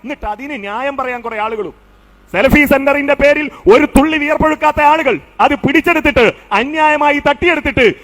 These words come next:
ദീന് പറയുന്നത് കേൾക്കുന്നതാണ് നമ്മളിപ്പോ കണ്ടുകൊണ്ടിരിക്കുന്നത്.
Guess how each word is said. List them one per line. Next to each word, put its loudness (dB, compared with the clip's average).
ദീന് 0
പറയുന്നത് -2
കേൾക്കുന്നതാണ് 2
നമ്മളിപ്പോ 0
കണ്ടുകൊണ്ടിരിക്കുന്നത്. 0